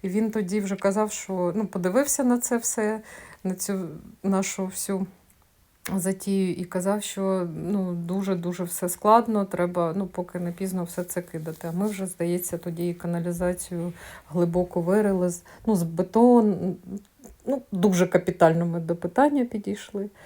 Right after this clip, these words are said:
І воду вирили, труби провели, ну, і, і все таке. Облаштувалися до зими. Ой, якщо коротко. Із полуницею в мене більш-менш виходило, хоча господарка все одно там картоплю на більшій частині обробленої землі садила, я собі інший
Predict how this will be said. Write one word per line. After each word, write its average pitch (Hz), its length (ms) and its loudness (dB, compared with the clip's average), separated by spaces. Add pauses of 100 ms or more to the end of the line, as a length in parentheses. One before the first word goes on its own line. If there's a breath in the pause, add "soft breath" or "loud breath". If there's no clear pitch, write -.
(360 loud breath)
І 180 80 -4
воду 240 520 0
вирили, 233 500 2
труби 220 420 0
провели, 196 800 0
ну, 220 220 0
і, - 280 -8 (100)
і 190 120 -4
все - 220 -8
таке. 170 280 -10 (200)
Облаштувалися 185 920 -2
до 175 160 0
зими. 233 400 4 (1080 loud breath)
Ой, 269 400 8
якщо 277 380 6
коротко. 175 580 0 (1200 loud breath)
Із 214 320 2 (120)
полуницею 262 580 4
в 254 40 6
мене 233 260 6
більш-менш 208 600 0
виходило, 196 640 0
хоча 208 380 2
господарка 185 640 -2
все 180 200 -2
одно 185 220 0
там 175 200 -2
картоплю 262 500 -2
на 233 140 4
більшій 214 360 -6
частині 208 440 -2
обробленої 196 580 0
землі 190 320 -2
садила, 190 520 -2
я 180 180 -2
собі 180 320 -6
інший 226 540 0